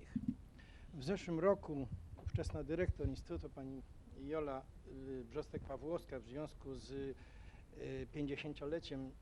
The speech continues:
X Y Z pierwszego komputera poprosiła, żeby ktoś napisał artykuł. No więc ja napisałem taki artykuł i,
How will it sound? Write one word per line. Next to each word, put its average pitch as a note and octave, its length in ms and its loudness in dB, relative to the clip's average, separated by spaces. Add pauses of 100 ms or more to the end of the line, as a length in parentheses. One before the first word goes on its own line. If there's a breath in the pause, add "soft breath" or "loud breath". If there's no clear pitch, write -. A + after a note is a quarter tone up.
X C3+ 200 -10
Y B2 300 -6
Z F3 220 0
pierwszego D#3 420 -4
komputera D#3+ 520 0
poprosiła, F3+ 540 -2
żeby F3 220 -2
ktoś F#3+ 260 -4
napisał F3 440 -4 (380 soft breath)
artykuł. F3 540 -2 (540 loud breath)
No A3 120 -2
więc A#3 240 2
ja G#3 180 12 (400)
napisałem F3 680 12
taki D3 300 12
artykuł D3 640 12 (1200)
i, F#3+ 300 4